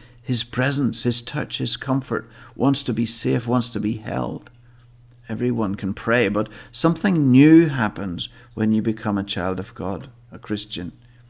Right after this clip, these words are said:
You get an instinctive, primal prayer, "Abba," simply wanting nearness, touch, safety of our Heavenly Father. And the third thing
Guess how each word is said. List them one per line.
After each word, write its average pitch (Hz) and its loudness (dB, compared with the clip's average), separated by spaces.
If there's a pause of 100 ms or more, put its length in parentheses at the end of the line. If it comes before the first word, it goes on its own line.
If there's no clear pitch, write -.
(240)
You 117 0
get 120 -2
an 123 2
instinctive, 127 0 (320)
primal 127 4 (200)
prayer, 120 2 (540)
"Abba," 117 0 (1040)
simply 117 -4
wanting 110 0
nearness, 110 0 (320)
touch, - -12 (540)
safety - -8
of - -14
our 98 -10
Heavenly 90 -8
Father. - -16 (380)
And 143 2
the 151 4
third 160 6
thing 117 2